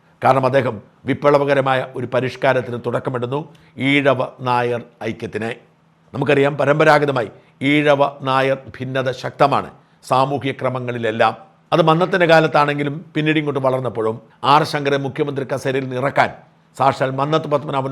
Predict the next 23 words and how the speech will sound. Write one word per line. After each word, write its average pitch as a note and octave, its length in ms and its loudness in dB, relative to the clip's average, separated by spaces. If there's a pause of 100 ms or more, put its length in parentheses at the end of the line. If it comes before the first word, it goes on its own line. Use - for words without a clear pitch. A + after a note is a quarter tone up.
പോലും C3 200 -4 (160)
കഷ്ടപ്പെട്ടു. A#2+ 460 -6 (300)
മന്നത്ത് E3+ 360 0
പത്മനാഭൻ D3 360 -2 (460)
പത്രാധിപർ D#3+ 460 4 (100)
സുകുമാരനെതിരെ D3+ 640 0 (220)
അതിശക്തമായ D3 640 -2
രീതിയിൽ C3+ 320 -2
പ്രതികരിച്ച C3 500 -4
കാലമുണ്ടായിരുന്നു. A2 640 -2 (560)
സാമൂഹ്യ D3 400 2
പരിഷ്കർത്താവായിരുന്നിട്ട് D3 1080 2
കൂടി C3+ 200 0 (480)
ഈ D#3+ 40 4 (140)
നായർ D#3 340 2 (220)
ഈഴവ C#3 280 0 (200)
വിഭജനം C3 460 -4 (340)
ശക്തമായി C3 460 -2
തന്നെ B2 200 -8
മുമ്പോട്ട് A2+ 320 -8
പോയി. A2+ 180 0 (500)
ഒരിക്കലും D#3+ 460 2 (140)
അവർ C#3+ 120 2